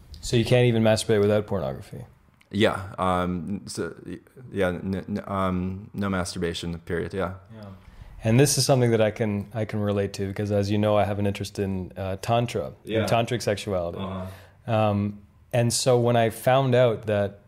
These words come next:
Speaker 1: people like you were doing this nofap thing,
Speaker 2: Mm-hmm.
Speaker 1: but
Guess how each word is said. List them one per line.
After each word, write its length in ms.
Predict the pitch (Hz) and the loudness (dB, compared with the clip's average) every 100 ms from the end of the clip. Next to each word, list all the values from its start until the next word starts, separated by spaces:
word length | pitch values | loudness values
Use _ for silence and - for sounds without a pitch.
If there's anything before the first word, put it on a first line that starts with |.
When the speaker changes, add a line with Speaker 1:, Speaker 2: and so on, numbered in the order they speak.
| _ - - | _ -20 -6
Speaker 1:
people 240 | 123 117 | -4 0
like 180 | 110 101 | 0 0
you 440 | 107 107 98 87 98 | 0 0 -2 -6 -8
were 140 | 101 | -4
doing 200 | 104 104 | -2 -2
this 100 | 101 | -2
nofap 480 | 110 101 113 117 - | -4 0 2 2 0
thing, 320 | - 76 - - - 104 | -12 -12 -14 -20 -16 -10
Speaker 2:
Mm-hmm. 220 | 98 98 101 98 | -8 -8 -4 2
Speaker 1:
but 460 | 143 113 104 - | 4 4 0 -10